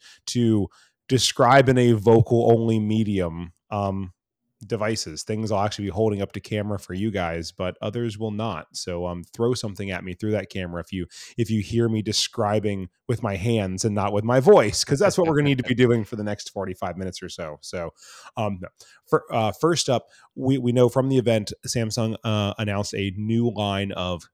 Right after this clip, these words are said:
Galaxy Watch devices, their smartwatch line. Where things get a little bit more confusing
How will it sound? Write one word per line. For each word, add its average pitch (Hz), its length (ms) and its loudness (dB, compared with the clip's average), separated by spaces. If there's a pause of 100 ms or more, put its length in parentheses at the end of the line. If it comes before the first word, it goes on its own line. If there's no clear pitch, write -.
(240)
Galaxy 101 520 -2
Watch 87 680 -2
devices, 90 580 -6
their 95 200 -4
smartwatch 90 720 -8
line. 80 360 -12 (920)
Where 113 160 2
things 131 300 -2
get 151 100 0
a 127 60 4
little 113 560 -4
bit 123 240 -6
more 113 180 -4
confusing 107 680 -6